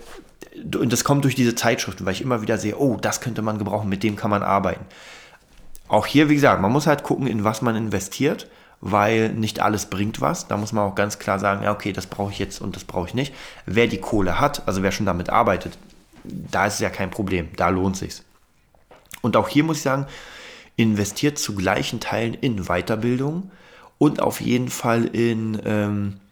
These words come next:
in Equipment. Denn mit schlechtem Equipment wird man nicht weit kommen. Also gerade wenn ich zum Beispiel auch hier wieder, äh, in einer Coverband einsteigen will, als Basser, als Drummer, als Gitarrist, wir nehmen mal den Sänger jetzt raus,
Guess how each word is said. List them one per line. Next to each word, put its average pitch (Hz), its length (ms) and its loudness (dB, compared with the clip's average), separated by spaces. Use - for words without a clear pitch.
in 123 140 2
Equipment. 92 600 -2
Denn 101 260 2
mit 98 200 -2
schlechtem 151 420 2
Equipment 92 640 -4
wird 113 260 4
man 147 160 2
nicht 135 220 0
weit 117 200 2
kommen. 107 240 2
Also 98 200 0
gerade 110 280 2
wenn 113 120 -2
ich 107 100 -6
zum 107 160 -2
Beispiel 101 380 2
auch 98 160 0
hier 113 240 -4
wieder, 110 400 2
äh, 101 360 0
in 98 120 -2
einer 90 100 0
Coverband 107 500 -2
einsteigen 107 540 -2
will, 110 140 -2
als 98 240 -2
Basser, 110 420 0
als - 200 -6
Drummer, 107 440 2
als 98 420 -4
Gitarrist, 95 640 -2
wir 95 140 0
nehmen 98 160 2
mal 95 100 4
den 92 140 0
Sänger 95 180 2
jetzt 92 160 -2
raus, 110 220 2